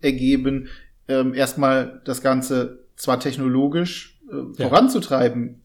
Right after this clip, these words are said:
Speaker 1: intern, aber gar nicht erst groß den Mund aufzureißen.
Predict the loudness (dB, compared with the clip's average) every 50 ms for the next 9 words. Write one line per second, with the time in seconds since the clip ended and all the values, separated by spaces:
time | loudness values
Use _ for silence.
0 | _ 0 0 2 2 2 0 2 2 2 2 0 0 -2 0 0 0 2 2 2
1 | 2 0 -2 -4 -6 -6 -6 -8 -12 -16 -10 -4 -2 0 0 -2 -4 -8 -6 -4
2 | -4 -2 -2 -2 -2 0 0 0 0 -2 -2 -2 -4 -4 -2 -2 -2 -4